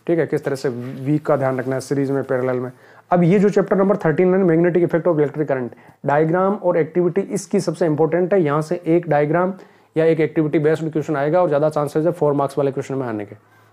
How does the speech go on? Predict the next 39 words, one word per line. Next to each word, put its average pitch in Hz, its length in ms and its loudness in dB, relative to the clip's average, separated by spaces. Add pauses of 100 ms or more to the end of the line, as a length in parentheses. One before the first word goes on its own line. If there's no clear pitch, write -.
(160)
तो 160 180 -2
इसको 170 200 -2
आप 165 140 4
अच्छे 156 160 -2
से 147 100 -2
करके 139 260 0
जाना। 147 260 0 (400)
हर 175 120 2
एक्टिविटी 160 400 2
को 160 80 2
पढ़ना 151 280 0
है 160 60 2
यहाँ 151 120 0
पर 180 240 -2 (400)
और 147 340 4
हर 175 180 2
डायग्राम 160 380 4
को 151 60 2
अच्छे 151 160 -2
से 147 80 -2
देखना 143 260 0
है 147 60 -2
कि 156 60 -4
कौन 151 220 2
किसका 143 280 -2
डायग्राम 123 420 -2
है। 101 100 -16 (840)
देखो 147 180 2
सबसे 165 220 0
पहले 165 140 4
शुरुआत 156 240 2
करते 151 180 2
हैं 156 100 0
थर्टीन 147 240 2
पॉइंट 143 300 0
वन 131 100 -2
में, 123 180 -4 (400)
ये 160 100 4
कंपास 160 560 0